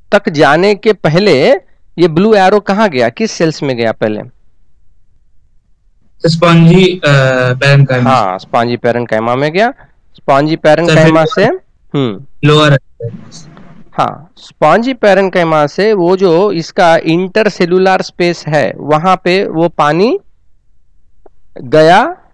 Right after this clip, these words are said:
Speaker 1: जहां पे
Speaker 2: हाँ,
Speaker 1: वो
Speaker 2: सर।
Speaker 1: इवेपोरेट हुआ। इवेपोरेट होने के बाद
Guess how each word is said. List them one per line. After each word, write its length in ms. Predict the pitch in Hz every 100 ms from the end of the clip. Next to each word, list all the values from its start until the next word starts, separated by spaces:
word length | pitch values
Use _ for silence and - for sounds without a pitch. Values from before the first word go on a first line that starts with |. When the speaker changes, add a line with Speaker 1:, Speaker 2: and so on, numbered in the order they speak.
| _ _ - _ -
Speaker 1:
जहां 260 | 151 160
पे 120 | 160 185
Speaker 2:
हाँ, 80 |
Speaker 1:
वो 80 | 208
Speaker 2:
सर। 60 | 208
Speaker 1:
इवेपोरेट 580 | 175 196 190 202 180 -
हुआ। 260 | 113 95 - - - - - -
इवेपोरेट 600 | 170 226 254 240 226 -
होने 220 | 170 160
के 140 | 143 123
बाद 520 | 110 95 113 208